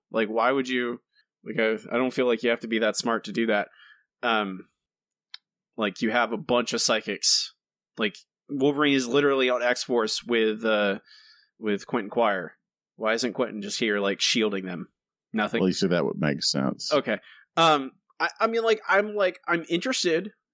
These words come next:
Speaker 1: in this,
Speaker 2: Mm.
Speaker 1: like, in the overarching story. Like, I wanna see who this
Speaker 2: Yeah.
Speaker 1: lady, I wanna see who this lady is. I wanna see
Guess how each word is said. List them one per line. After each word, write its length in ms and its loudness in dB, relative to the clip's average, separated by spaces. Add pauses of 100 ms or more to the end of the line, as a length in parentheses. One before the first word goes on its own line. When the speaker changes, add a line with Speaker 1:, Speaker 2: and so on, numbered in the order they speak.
Speaker 1:
in 120 2
this, 520 4
Speaker 2:
Mm. 200 4 (460)
Speaker 1:
like, 200 0
in 100 0
the 140 0
overarching 680 2
story. 640 -2 (420)
Like, 200 -2
I 140 2
wanna 560 0
see 440 -2
who 140 2
this 220 0
Speaker 2:
Yeah. 220 4
Speaker 1:
lady, 140 0
I 120 2
wanna 160 -2
see 100 -2
who 60 0
this 160 -2
lady 280 2
is. 240 0 (560)
I 120 2
wanna 180 2
see 540 0